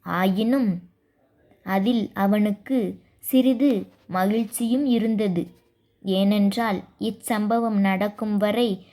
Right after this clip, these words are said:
தசரத மன்னருக்கோ தனக்கு பின் தன்னை, தன் நாட்டை ஆள்வதற்காக எந்த வாரிசும் இல்லாமலே இருந்தது. எனவே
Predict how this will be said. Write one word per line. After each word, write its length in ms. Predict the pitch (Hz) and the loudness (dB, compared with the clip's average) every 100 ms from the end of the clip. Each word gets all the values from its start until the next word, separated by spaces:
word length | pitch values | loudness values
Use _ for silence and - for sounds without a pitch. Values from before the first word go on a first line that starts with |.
| - - 185 | -20 -14 -2
தசரத 640 | 185 196 240 233 233 202 | 0 2 0 0 0 0
மன்னருக்கோ 760 | 190 185 190 202 196 196 254 240 175 - _ _ _ | 0 2 2 2 2 -2 -2 0 -2 -8 _ _ _
தனக்கு 460 | 196 190 220 - 233 | -2 0 -2 -2 -6
பின் 260 | - 262 269 269 _ - | -2 -2 -2 -6 _ -4
தன்னை, 360 | 202 190 190 196 - _ | 0 0 -2 -4 -10 _
தன் 180 | - 196 | -4 0
நாட்டை 400 | 190 196 208 240 226 190 | 2 0 -2 -4 -4 -2
ஆள்வதற்காக 960 | 180 202 202 190 190 - 180 196 247 220 180 - _ _ - | 0 0 0 0 -2 -2 -2 0 0 0 -4 -12 _ _ -4
எந்த 440 | 196 208 220 233 208 | 2 2 2 2 2
வாரிசும் 720 | 185 190 202 233 226 254 240 - | 0 0 0 0 -2 -2 -2 -2
இல்லாமலே 640 | 196 196 196 190 185 190 233 | -2 0 0 2 0 2 2
இருந்தது. 500 | 247 214 208 202 170 - _ _ _ _ _ - | 2 2 2 0 -2 -8 _ _ _ _ _ -4
எனவே 460 | 180 185 185 220 | 0 2 2 2